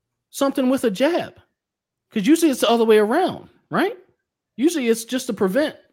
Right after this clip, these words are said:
or, or treat. So now we're talking, now we're trying to detect cancer, diabetes, and Alzheimer's.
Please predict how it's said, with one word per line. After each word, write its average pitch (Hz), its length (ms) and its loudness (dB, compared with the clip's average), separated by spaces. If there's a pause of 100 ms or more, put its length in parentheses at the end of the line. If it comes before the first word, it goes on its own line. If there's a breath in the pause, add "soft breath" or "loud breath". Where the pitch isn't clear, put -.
(100)
or, 151 220 -4
or 156 80 -2
treat. - 420 0 (1400)
So - 120 -6
now 233 200 2
we're 262 80 2
talking, 214 300 4
now 220 160 4
we're 233 80 6
trying 226 220 2
to 180 60 4
detect 269 600 -2 (680)
cancer, 151 380 0
diabetes, 135 480 0
and 123 80 -2
Alzheimer's. 110 640 -6